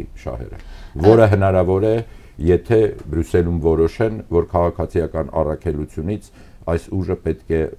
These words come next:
Speaker 1: դառնա խաղապահ ուժ։
Speaker 2: Ը, պարոն Խաչիկյան, այսինքն մենք, ը, պետք է ունենանք մտավախություն, որ երբ Բրյուսելում, պարոն Գասպարյանի ասած, որոշումը կայացնեն, ը, նատօ անդամ երկիր է Թուրքիա, և Հայաստանում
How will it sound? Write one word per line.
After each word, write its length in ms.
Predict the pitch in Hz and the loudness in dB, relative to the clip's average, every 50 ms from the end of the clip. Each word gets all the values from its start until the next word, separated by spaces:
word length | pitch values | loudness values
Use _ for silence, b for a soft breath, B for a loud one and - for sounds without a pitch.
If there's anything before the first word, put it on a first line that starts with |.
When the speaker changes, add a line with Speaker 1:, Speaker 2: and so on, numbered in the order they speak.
| - - - | -16 -12 -6
Speaker 1:
դառնա 340 | 80 76 71 69 76 85 85 87 82 - - - 60 - - | -4 -4 -2 -2 -2 -4 -4 -4 -4 -8 -12 -14 -14 -10 -8
խաղապահ 580 | - 76 73 71 69 64 - 65 67 - - 65 | -6 -6 -4 -6 -6 -8 -8 -10 -10 -8 -10 -14
ուժ։ 120 | - - - - b b b b b | -14 -16 -20 -20 b b b b b
Speaker 2:
Ը, 140 | b - 180 180 175 175 170 | b -12 -10 -8 -8 -8 -4
պարոն 220 | - 208 233 254 - | -2 -2 -2 0 -2
Խաչիկյան, 460 | 233 196 - - 180 - 185 170 165 | -4 -6 -6 -8 -10 -10 -8 -6 -4
այսինքն 520 | 170 196 214 - 254 247 240 - 254 226 226 214 151 B B B B - | -6 -6 -4 -4 -4 -4 -4 -4 -4 -4 -4 -6 -8 B B B B -6
մենք, 360 | 185 208 220 226 233 226 - - | -4 -2 -2 -2 -2 -4 -6 -8
ը, 120 | 220 175 165 160 156 - | -8 -6 -6 -8 -6 -4
պետք 200 | 165 165 - - - | -4 -4 -4 -4 -6
է 60 | 233 | -4
ունենանք 400 | 208 202 196 190 190 196 - - 185 | -4 -4 -6 -6 -6 -8 -6 -4 -4
մտավախություն, 960 | 190 185 - 175 175 175 185 175 175 - - - - - 233 247 359 427 427 330 | -4 -2 0 0 0 2 0 -2 -2 -6 -12 -16 -12 -10 -8 -8 -8 -8 -8 -8
որ 380 | 208 190 208 202 214 233 254 - b b b b b - 175 160 | -8 -6 -4 -4 -4 -4 -4 -6 b b b b b -12 -6 -2
երբ 280 | 208 214 208 190 - - - 151 | -2 0 0 -2 -6 -12 -12 -10
Բրյուսելում, 760 | 160 160 202 190 - - - 180 180 185 202 208 202 180 151 143 139 - - | -6 -6 -6 -6 -6 -6 -6 -4 -4 -4 -4 -4 -4 -6 -8 -10 -14 -10 -8
պարոն 160 | 165 160 170 165 | -6 -6 -6 -6
Գասպարյանի 580 | 170 170 156 - - 170 165 160 160 165 156 | -8 -10 -8 -8 -8 -8 -8 -8 -10 -10 -10
ասած, 280 | 151 151 - 160 156 - | -12 -12 -12 -14 -12 -10
որոշումը 540 | 151 160 160 156 165 156 - - 170 160 151 139 - | -8 -8 -8 -6 -8 -10 -10 -12 -12 -12 -12 -12 -12
կայացնեն, 680 | 160 151 147 143 151 151 - - - 202 220 269 370 403 392 | -12 -10 -10 -10 -12 -14 -14 -12 -10 -8 -8 -8 -10 -12 -16
ը, 480 | _ _ - - _ _ _ - 165 175 | _ _ -20 -20 _ _ _ -10 -8 -6
նատօ 240 | 180 190 202 - 196 185 | -4 -4 -4 -4 -6 -6
անդամ 380 | 185 175 - - 190 170 170 143 | -6 -6 -8 -8 -10 -10 -8 -8
երկիր 380 | 160 156 151 - - 160 160 160 | -8 -10 -10 -10 -12 -10 -8 -8
է 60 | 156 156 - | -10 -10 -14
Թուրքիա, 500 | - - 147 143 139 _ - 233 233 277 320 | -14 -12 -12 -12 -14 _ -8 -6 -6 -4 -2
և 220 | 247 226 214 175 160 | -4 -4 -4 -4 -6
Հայաստանում 720 | 160 180 175 185 202 196 - - - 175 185 220 262 | -6 -6 -4 -4 -4 -6 -8 -8 -8 -8 -6 -6 -6